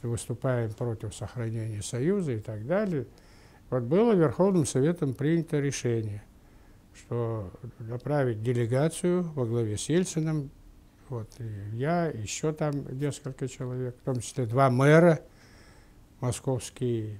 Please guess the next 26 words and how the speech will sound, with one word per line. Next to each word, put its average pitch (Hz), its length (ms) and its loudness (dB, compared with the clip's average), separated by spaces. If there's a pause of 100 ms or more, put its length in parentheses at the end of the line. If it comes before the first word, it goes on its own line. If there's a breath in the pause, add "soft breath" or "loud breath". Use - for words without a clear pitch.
питерский, 156 640 -2
в 156 60 2
общем, 180 300 -2
представительная 180 800 4
делегация, 127 600 0
по-моему, 156 400 -2
десять-двенадцать 123 880 -2 (360)
человек 123 540 -6
от 120 160 -6
Российской 104 640 -4 (100)
Федерации. 160 640 -6 (560 soft breath)
И 123 80 -4
двадцатого 151 640 2
августа 170 380 0
мы 147 160 2
должны 127 360 0
были 123 260 0
явиться 117 420 -2
в - 80 -14
Кремль. 101 320 -4 (920 soft breath)
А 139 120 4
девятнадцатого 175 640 8
августа 165 460 6
я 160 140 8
решил 175 320 2
со-, 143 360 0